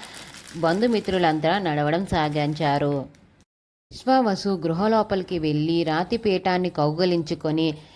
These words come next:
విలపించసాగాడు. అందరూ ఎంత వేడుకున్నప్పటికీ ఆయన అక్కడి నుంచి లేవటానికి మనసు ఒప్పుకోలేదు.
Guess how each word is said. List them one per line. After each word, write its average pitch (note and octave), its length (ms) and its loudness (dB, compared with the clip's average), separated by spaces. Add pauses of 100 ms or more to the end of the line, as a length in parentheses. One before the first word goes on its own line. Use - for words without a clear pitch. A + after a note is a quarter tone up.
(160)
విలపించసాగాడు. F3+ 1200 2 (800)
అందరూ A3+ 460 2
ఎంత F3 360 2
వేడుకున్నప్పటికీ F#3 1300 0
ఆయన F#3 320 0
అక్కడి F3+ 460 0
నుంచి F#3+ 260 2
లేవటానికి F3 800 0
మనసు F#3+ 360 -2
ఒప్పుకోలేదు. D3+ 960 0